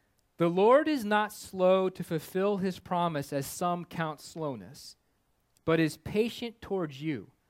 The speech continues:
not wishing that any should perish,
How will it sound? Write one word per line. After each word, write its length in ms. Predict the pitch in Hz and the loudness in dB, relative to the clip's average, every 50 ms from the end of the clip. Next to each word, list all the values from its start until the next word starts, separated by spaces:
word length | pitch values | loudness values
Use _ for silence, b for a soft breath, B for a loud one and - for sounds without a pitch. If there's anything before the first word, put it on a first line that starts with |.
| _ _ _ _ _ _ _ _ - | _ _ _ _ _ _ _ _ -12
not 360 | 117 139 165 202 262 302 - | -6 -2 0 0 0 0 -4
wishing 540 | - 165 180 214 233 - - - 208 185 160 | -6 -2 0 0 0 0 -2 -8 -8 -4 0
that 260 | 147 156 160 156 - _ | 2 2 2 0 -2 _
any 440 | - 202 214 226 214 202 208 202 - - | 0 2 2 2 2 2 0 -2 -6 -14
should 260 | - - 170 151 - | -14 -12 -12 -12 -8
perish, 640 | - - 202 180 120 95 85 90 - - - - | -4 -2 0 0 0 -2 -4 -8 -12 -14 -14 -16